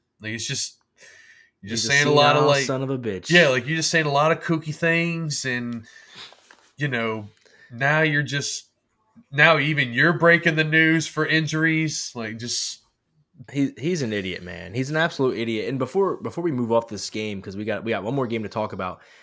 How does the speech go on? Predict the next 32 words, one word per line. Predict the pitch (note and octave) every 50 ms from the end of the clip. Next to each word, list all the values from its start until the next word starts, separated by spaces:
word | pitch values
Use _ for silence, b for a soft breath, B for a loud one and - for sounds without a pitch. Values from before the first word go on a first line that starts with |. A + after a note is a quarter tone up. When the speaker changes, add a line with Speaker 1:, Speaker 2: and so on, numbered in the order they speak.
| b b b b b
Speaker 2:
Um, | G#2+ A2+ G#2+ G2+ G2 F#2+ F2+ - _ _ _ _ _ _ _ _ _ _ _
what | C3 C#3+
I |
was | C#3+ -
kinda | - E3+ D#3
saying | - E3 C#3
earlier, | B2 B2 B2+ B2 A#2
I | A2+
think, | A2+ F3+ G#3 F#3+ -
I | -
think | - - - -
the | A#3 F3+
Bucks | A#2+ - - A2+ A#2+ C#3+ - - -
are | C3
in | A#2+ A#2 A#2 A2
for | - C3+ B2 A2
a | G2+ F2 F2 G2 A2 -
weird | G2 G2 G#2 A2+ A2 A2+ C3 C#3+ D3 C#3
ride. | C3 G#2 G#2 G2+ F#2 F#2+ G#2 A#2 C#3+ F3 G3 A3+
Like, | B3 E3+ B2+ B2
I | B2+
think | C3+ - G3+ A3 C#4
the | G#3
Bucks | C#3+ - - B2 D3 D#3 - -
are | C3+
still | A2+ - - - - C3+ C#3 D3+
gonna | D3 D#3 D3
be | B2+ G#2+ F2+ - _ -
good, | - G#2 G#2+ C3 F3+ G#3+ D4 C#4 B3+ - _ _ _ -
Speaker 1:
Saints | - - G#2+ G#2+ A2 -
are | A2+
Speaker 2:
but | A2